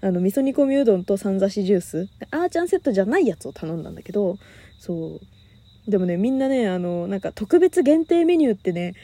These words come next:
あの、そこには書いてあるんだけどね、その日はやっぱりちょうどPerfumeのライブの日だったからね、みんなね、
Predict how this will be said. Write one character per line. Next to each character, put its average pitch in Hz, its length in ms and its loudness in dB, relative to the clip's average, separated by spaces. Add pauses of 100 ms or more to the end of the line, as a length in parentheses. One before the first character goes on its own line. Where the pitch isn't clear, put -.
(200)
あ 185 160 -4
の、 175 340 -4
そ - 160 -10
こ 254 80 4
に 247 100 4
は 196 120 0
書 247 80 2
い 220 60 4
て 190 60 0
あ 175 40 0
る 170 80 -2
ん 170 40 -8
だ 175 60 -8
け 175 80 -6
ど 170 120 -8
ね、 165 160 -12
そ 269 120 -6
の 277 120 -2
日 302 100 -2
は 247 100 2
や 175 80 0
っ 175 60 -6
ぱ 190 100 -4
り 185 60 -8
ち - 100 0
ょ 233 40 4
う - 20 4
ど 220 80 2
Perfume 269 320 -2
の 165 160 -4
ラ 180 120 2
イ 196 40 4
ブ 185 80 -2
の 185 80 0
日 196 100 0
だ 175 60 0
っ 160 40 -4
た - 120 -10
か 165 80 -6
ら 165 80 -6
ね、 - 100 -10 (240)
み 262 120 0
ん - 20 0
な 277 80 4
ね、 247 140 0